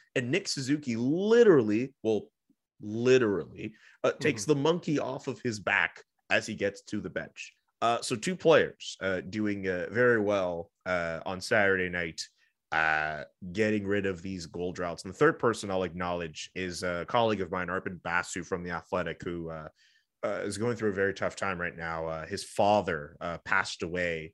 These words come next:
Speaker 1: on
Speaker 2: Mm-hmm.
Speaker 1: Saturday. Uh, I th-, he'll be taking a bit of a leave, um, from the Canadiens beat, and he is just a really special person. He's somebody who has helped me a lot, uh, as I've been at The Athletic as long as I have,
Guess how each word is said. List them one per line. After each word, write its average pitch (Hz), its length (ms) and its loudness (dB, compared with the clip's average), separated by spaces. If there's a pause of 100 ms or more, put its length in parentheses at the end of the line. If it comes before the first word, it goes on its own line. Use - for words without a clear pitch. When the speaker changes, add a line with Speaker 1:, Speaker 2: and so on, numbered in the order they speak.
(120)
Speaker 1:
on 85 160 -10
Speaker 2:
Mm-hmm. 82 80 -10
Speaker 1:
Saturday. 85 880 -2 (520)
Uh, 73 580 -4
I 82 120 -4
th-, - 100 -10 (220)
he'll 98 120 -2
be 85 120 -6
taking 107 340 -2
a 90 60 -4
bit 95 140 -2
of 92 100 -2
a 90 40 -2
leave, 85 560 -8 (340)
um, 73 500 -8 (320)
from 87 400 -4
the 85 100 -8
Canadiens 87 640 -8
beat, 80 360 -10 (140)
and 80 520 -2
he 113 220 -4
is 104 160 -4
just 101 240 -4
a 92 60 -4
really 92 400 -2
special 92 400 -4
person. 85 520 -8
He's 90 160 -8
somebody 87 440 -4
who 87 320 -6 (400)
has - 100 -10
helped 98 180 0
me 95 100 -4
a 92 80 0
lot, 85 300 0 (160)
uh, 82 520 -2 (160)
as 85 180 -2
I've 85 320 -4 (180)
been 87 140 0
at 87 140 -2
The 85 80 -2
Athletic 98 340 4
as 92 120 -2
long 87 120 0
as 85 100 -4
I 82 100 0
have, 80 320 2